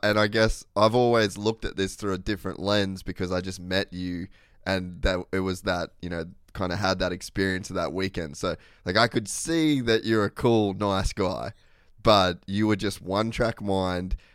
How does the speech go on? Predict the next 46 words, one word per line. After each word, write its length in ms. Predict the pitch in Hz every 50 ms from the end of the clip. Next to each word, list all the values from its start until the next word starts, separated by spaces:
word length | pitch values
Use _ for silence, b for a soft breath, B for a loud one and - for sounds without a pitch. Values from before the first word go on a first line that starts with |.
| b b -
obsessed 580 | 92 92 90 - - - 101 101 101 - - 104
with 180 | 101 95 -
winning, 440 | - 92 90 87 85 85 85 87 - -
and 180 | - 90 90
you 120 | 90 92 92
were 80 | 92
gonna 200 | 92 98 92 87
do 480 | 90 92 90 90 87 87 87 87 87 - -
whatever 560 | 87 98 95 95 92 90 90 85 80 85 78
it 100 | - - _ - -
took 240 | - 104 95 - -
to 100 | - -
win, 440 | 87 85 87 80 78 76 73 73 - _ -
no 220 | 95 92 92 90 90
matter 240 | 87 80 76 71
what. 280 | 73 73 71 60 - - _ -
And 240 | - 92 95 95 95
it's 220 | 95 92 - - -
like, 200 | 101 90 92 - _ -
you 120 | 101 117 120
just 200 | 123 139 - -
kinda 280 | - 151 151 147 139
have 240 | 110 120 123 127 - -
to 80 | 117
accept, 460 | 107 104 - - - 139 - - -
if 120 | - 110 -
that's 300 | - 139 165 - - -
what 100 | 156 147
a 60 | 135
guy's 340 | - 117 113 113 107 85 90
there 240 | 90 85 98 135 -
for, 320 | - 82 64 50 - - b b b b b b b b
then 140 | - 104 110
that's 220 | 117 135 156 - 147
what 100 | 117 104
he's 140 | 95 90
there 180 | 92 98 113 131
for. 300 | - - 76 73 76 71
And 180 | 92 98 98 B B B B B
I'm 140 | - 95 104
really 180 | 117 127 131 127
good 160 | 117 113 -
friends 240 | - 110 104 98 95
with 80 | 92
Casey 340 | - - 92 92 92 - 90
Stoner, 520 | 90 - - 90 90 90 80 67 64 104